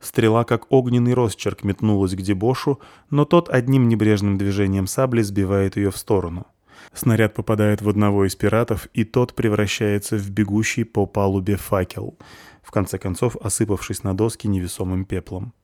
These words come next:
«Неудачно», — с досадой комментирует Вар. Спичка, прижавшись спиной к мачте, с бешеной скоростью орудует секирой.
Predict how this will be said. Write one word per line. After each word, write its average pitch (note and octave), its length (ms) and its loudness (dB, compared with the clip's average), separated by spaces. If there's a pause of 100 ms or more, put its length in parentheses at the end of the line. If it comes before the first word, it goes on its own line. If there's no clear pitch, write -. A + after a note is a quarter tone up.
(320)
«Неудачно», — F#2+ 800 -2 (480)
с G#2+ 100 -12
досадой F#2+ 420 -4
комментирует F#2+ 580 -4
Вар. G2+ 320 -4 (760)
Спичка, - 480 0
прижавшись C3 540 2
спиной B2 340 0
к - 80 -10
мачте, G#2+ 420 0
с G2+ 100 -6
бешеной B2+ 440 0
скоростью G#2+ 600 -2
орудует G2 420 -2
секирой. F#2+ 600 -8